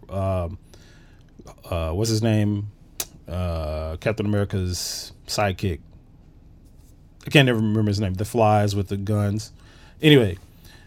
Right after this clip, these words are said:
uh, he shows up. All of them show up. They, it's, it's, it's a, it's a spectacle, to say, to say the least. It's a spectacle on scene, and it's mo-, the most exciting thing that happens. And again, they,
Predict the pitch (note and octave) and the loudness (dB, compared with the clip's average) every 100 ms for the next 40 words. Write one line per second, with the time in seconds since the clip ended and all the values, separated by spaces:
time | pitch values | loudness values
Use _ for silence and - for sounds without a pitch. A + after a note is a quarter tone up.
0 | - - A#2+ A2+ G2 E2 D#3 C#3+ D#3+ C3+ | -14 0 2 4 2 0 0 4 6 6
1 | C3 B2+ C#3+ F3+ D#3+ D3 - A#2 F2+ A2 | 4 4 8 10 10 6 4 2 2 2
2 | B2 C3 A#2+ C3+ C3 - B2+ A#2 - - | 4 4 6 4 4 -4 -4 -4 -8 -6
3 | - D3 - B2 A2 G2 - - - - | 6 6 6 2 0 -2 -12 -20 -20 -20
4 | - - - D#3 D3+ B2+ - - - C3+ | -20 -10 0 0 2 -2 -4 2 6 6
5 | - A2 D#2+ - - - - - A2 C3 | 4 -6 -8 -12 -20 -20 -10 -4 0 4
6 | B2 A#2 G#2+ G#2+ C3 A2+ G2+ F#2+ - A#2 | 4 4 0 -2 0 0 0 -2 -4 -4
7 | C3 - C3 A#2 A2+ G#2+ G2+ G2 G#2 F#2+ | -4 0 0 0 -6 -4 -4 -4 -4 -4
8 | F#2 G#2+ A#2+ - A#2+ - A2+ A2 A#2 A2 | -2 -2 -4 -4 -6 -6 -4 -2 -2 -4
9 | G#2+ - C3 A#2+ A#2+ A2+ G#2+ G2 F#2+ F#2+ | -8 -2 0 2 0 -2 -2 -2 0 -2
10 | - - - - - - - D3+ D#3 D#3 | -4 -16 -18 -20 -20 -8 2 4 6 4
11 | D3+ C3+ C3+ C3 | 6 6 6 4